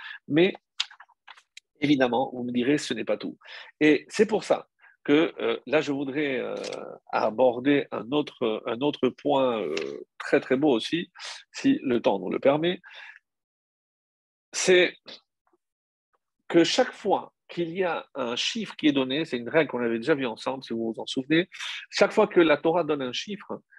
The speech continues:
alors que c'est nécess-, c'est pas nécessaire. Pourquoi ? Parce qu'on sait que Ribouille, euh, Mi'out à, à Rabim Shnai. Si on donne un pluriel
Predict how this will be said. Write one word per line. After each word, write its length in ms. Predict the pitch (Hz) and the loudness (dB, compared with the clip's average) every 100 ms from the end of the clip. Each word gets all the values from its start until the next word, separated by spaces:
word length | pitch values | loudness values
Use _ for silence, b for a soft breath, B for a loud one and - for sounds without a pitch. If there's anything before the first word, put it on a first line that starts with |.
| b 123 | b 2
alors 200 | 131 135 | 4 4
que 60 | |
c'est 80 | 131 | -2
nécess-, 340 | 127 123 98 | -2 -4 -6
c'est 140 | - 117 | -6 -2
pas 120 | 147 | -2
nécessaire. 480 | 123 139 131 202 151 | 0 -4 -2 -2 -2
Pourquoi ? 400 | 143 - 120 127 - | -4 -2 -2 -2 -2
Parce 140 | 139 | -2
qu'on 120 | 147 | -2
sait 200 | 139 208 | 2 0
que 320 | 208 165 180 - B B - | 4 4 4 2 B B -6
Ribouille, 840 | 123 135 - 120 240 208 120 - 127 | 0 2 2 2 0 2 0 -2 2
euh, 1040 | 123 120 120 117 117 113 110 110 104 101 104 101 107 - 104 113 | 4 6 4 2 0 -2 -2 -2 -2 -4 -8 -14 -18 -18 -16 -10
Mi'out 540 | 123 147 151 226 - - | -2 0 4 2 2 -2
à, 380 | 147 143 - 135 | 2 2 2 0
à 40 | |
Rabim 360 | 127 120 117 220 | 0 -2 -4 -14
Shnai. 380 | - - 113 104 _ - | -12 -6 -6 -6 _ -16
Si 320 | - 233 220 | -4 0 0
on 100 | 147 | 0
donne 220 | 147 185 160 | 2 2 2
un 120 | 127 - | -4 -2
pluriel 500 | 135 - 123 147 | 0 2 4 4